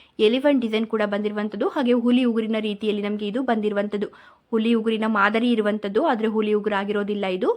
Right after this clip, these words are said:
ಹಾಗೆ ಇದಕ್ಕೆ ನಮಗೆ ಬೆಳ್ಳಿಯಿಂದ ನಮಗೆ ಕಟ್ಟನ್ನ ಕೂಡ ಕೊಟ್ಟಿರ್ತಾರೆ, ನೋಡ್ತಾ ಇರ್ಬೋದು ನೀವು. ಹಾಗೆ ಇದರಲ್ಲಿ ಕೂಡ ನಮಗೆ ಈ ವೈಟ್ ಸ್ಟೋನ್ ಹಾಗೂ ಪ್ರತಿ ಒಂದೊಂದರಲ್ಲಿ ನಮಗೆ ಒಂದೊಂದು ಡಿಸೈನ್ಸ್‌ಗಳನ್ನ ನಾವು ನೋಡ್ಬೋದು. ಒಟ್ಟಿಗೆ ನಾನು ಒಂದು ನಾಲ್ಕು ಡಿಸೈನ್ಸ್‌ಗಳನ್ನ ನಿಮಗೆ ಒಟ್ಟಿಗೆ ತೋರಿಸ್ತಾ ಇದ್ದೀನಿ.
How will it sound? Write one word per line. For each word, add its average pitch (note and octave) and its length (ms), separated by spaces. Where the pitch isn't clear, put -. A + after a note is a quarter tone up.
ಹಾಗೆ A3+ 220
ಇದಕ್ಕೆ G#3+ 220
ನಮಗೆ G#3+ 240
ಬೆಳ್ಳಿಯಿಂದ A3 560
ನಮಗೆ G#3 260
ಕಟ್ಟನ್ನ G#3+ 380
ಕೂಡ G#3 200
ಕೊಟ್ಟಿರ್ತಾರೆ, G#3+ 560
ನೋಡ್ತಾ G#3 400
ಇರ್ಬೋದು G#3 360
ನೀವು. G#3 240
ಹಾಗೆ A#3+ 300
ಇದರಲ್ಲಿ A#3 320
ಕೂಡ A#3+ 220
ನಮಗೆ A3+ 240
ಈ A#3 220
ವೈಟ್ G#3+ 400
ಸ್ಟೋನ್ G#3+ 320
ಹಾಗೂ G#3+ 380
ಪ್ರತಿ A3 320
ಒಂದೊಂದರಲ್ಲಿ E4 520
ನಮಗೆ C#4 240
ಒಂದೊಂದು A3 460
ಡಿಸೈನ್ಸ್‌ಗಳನ್ನ G#3+ 560
ನಾವು G3+ 220
ನೋಡ್ಬೋದು. G3+ 480
ಒಟ್ಟಿಗೆ G#3+ 340
ನಾನು G3+ 180
ಒಂದು G3+ 160
ನಾಲ್ಕು G#3+ 480
ಡಿಸೈನ್ಸ್‌ಗಳನ್ನ G#3+ 500
ನಿಮಗೆ G#3 180
ಒಟ್ಟಿಗೆ G#3 340
ತೋರಿಸ್ತಾ G#3 480
ಇದ್ದೀನಿ. G#3 320